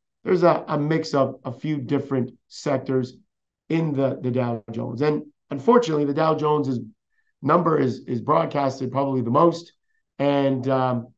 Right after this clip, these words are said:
it probably has the least bearing on anyone's portfolio because it's only thirty stocks. So maybe someone has one or two names out of these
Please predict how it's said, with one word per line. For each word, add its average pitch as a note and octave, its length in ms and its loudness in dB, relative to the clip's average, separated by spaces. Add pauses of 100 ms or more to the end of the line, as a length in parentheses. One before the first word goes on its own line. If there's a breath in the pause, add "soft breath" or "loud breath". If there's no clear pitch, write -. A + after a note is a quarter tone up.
(280)
it D3+ 120 -4
probably E3+ 300 2
has D3+ 180 2
the C3+ 80 0
least E3+ 300 -2 (400)
bearing C3+ 360 0
on B2+ 120 -2
anyone's D3+ 340 0
portfolio C#3 640 0 (280 loud breath)
because D3+ 260 0
it's D3 140 -2
only D#3 220 0
thirty D#3 200 -4
stocks. - 380 0
So D#3 100 -2
maybe F3 300 2
someone D#3 340 -4
has C#3+ 180 -2
one C3 400 -2
or B2+ 80 -10
two C3+ 180 -2
names C#3+ 360 -4 (320)
out C#3 120 0
of C3 80 0
these C3+ 340 -2